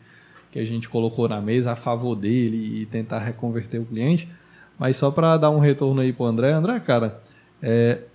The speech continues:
às vezes a gente esquece de um detalhe muito importante da venda, Fabrício, que é, antes de vender o produto, eu tenho que vender o vendedor.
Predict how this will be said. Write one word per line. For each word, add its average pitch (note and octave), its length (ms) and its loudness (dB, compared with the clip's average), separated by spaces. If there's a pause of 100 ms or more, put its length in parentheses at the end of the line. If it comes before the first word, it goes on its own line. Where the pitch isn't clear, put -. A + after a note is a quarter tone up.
(160)
às B2+ 180 0
vezes D#3 200 2
a E3 40 2
gente E3 200 0
esquece D3+ 420 -4
de C#3 60 -6
um D3 100 -6
detalhe C3+ 320 -4
muito C#3 240 -6
importante C3 580 -8
da A#2 160 -6
venda, B2 320 -6
Fabrício, G#2+ 480 -12 (640)
que B2+ 140 -4
é, A#2+ 380 0 (200)
antes G#3+ 300 2
de F#3+ 100 0
vender A#2 680 -4 (600)
o C3 80 -4
produto, A#2+ 840 -2 (1200)
eu C3 120 0
tenho C3 220 0
que C#3 140 -6
vender C#3 300 0
o C#3+ 60 2
vendedor. D3+ 540 0